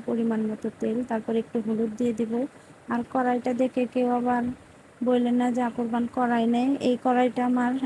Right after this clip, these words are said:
অনেক পুরানো কড়াই, যখন আমরা আলাদা হয়েছিলাম, আলাদা বা ভেনু যেটাই বলেন, তো তখন এই কড়াইটা আমি কিনেছিলাম। তো এটাকে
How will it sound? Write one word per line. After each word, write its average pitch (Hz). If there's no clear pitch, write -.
অনেক 269
পুরানো 254
কড়াই, 233
যখন 240
আমরা 233
আলাদা 240
হয়েছিলাম, 233
আলাদা 233
বা 233
ভেনু 226
যেটাই 226
বলেন, 220
তো 233
তখন 247
এই 240
কড়াইটা 233
আমি 233
কিনেছিলাম। 233
তো 247
এটাকে 233